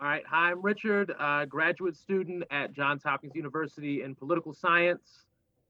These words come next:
Uh, I'm currently the campaign chairman and treasurer of Logan Endow,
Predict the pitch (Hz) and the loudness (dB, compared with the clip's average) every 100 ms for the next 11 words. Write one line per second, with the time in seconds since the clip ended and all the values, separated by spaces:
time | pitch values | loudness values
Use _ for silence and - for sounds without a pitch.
0 | - 139 139 135 135 127 139 143 135 156 | 0 6 8 8 6 6 4 2 -2 -2
1 | 131 147 165 - 151 147 151 147 - 156 | -2 -2 -2 -2 -4 -2 -4 -4 0 2
2 | 151 147 131 135 165 160 139 160 139 123 | 2 0 -2 0 2 2 4 4 4 4
3 | 139 147 135 135 170 175 175 165 160 160 | 4 4 2 2 2 4 6 8 8 6